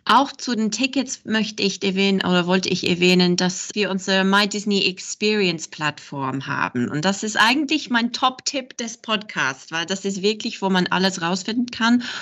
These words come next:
und wo man alles entdecken oder erfahren kann über Walt Disney World. Und das ist, ähm, wo, ähm,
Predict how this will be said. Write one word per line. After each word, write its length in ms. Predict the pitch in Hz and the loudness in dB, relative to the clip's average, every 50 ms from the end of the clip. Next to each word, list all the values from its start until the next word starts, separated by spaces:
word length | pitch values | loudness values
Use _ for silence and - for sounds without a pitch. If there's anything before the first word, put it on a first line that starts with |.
| - - | -10 -2
und 180 | - 185 180 | 0 2 2
wo 120 | 165 175 170 | 4 4 4
man 180 | 175 165 160 | 4 4 4
alles 320 | - - 175 180 180 180 185 | 4 4 4 4 2 0 -2
entdecken 540 | - 170 165 160 175 175 175 - 190 170 | -4 -2 0 0 -2 -2 0 -2 -2 -2
oder 240 | 151 - 165 160 156 | -2 -4 -4 -2 0
erfahren 540 | - 156 147 - 165 165 170 175 165 165 165 | -2 -2 -2 -2 0 2 2 2 0 -2 -6
kann 240 | 160 - 165 165 - | -4 -4 -4 -4 -2
über 280 | - 165 151 160 156 | -4 -4 -4 -4 -4
Walt 160 | 151 156 143 - | -4 -4 -4 -4
Disney 260 | 156 - - 170 165 | -4 -2 -2 0 2
World. 300 | 180 196 220 240 247 240 - - - - - - | 4 4 4 4 2 0 -4 -8 -12 -14 -12 -2
Und 160 | - 190 190 | 2 4 4
das 160 | 190 190 185 196 | 4 2 2 0
ist, 180 | 196 185 190 185 185 185 - | -2 -2 -2 -4 -6 -2 0
ähm, 240 | - 175 170 175 165 - - | 0 2 2 0 -2 -4 -4
wo, 340 | 180 180 180 180 175 175 - | -2 0 2 2 2 2 2
ähm, 380 | - 170 165 165 165 165 165 | 2 0 0 0 -2 -4 -4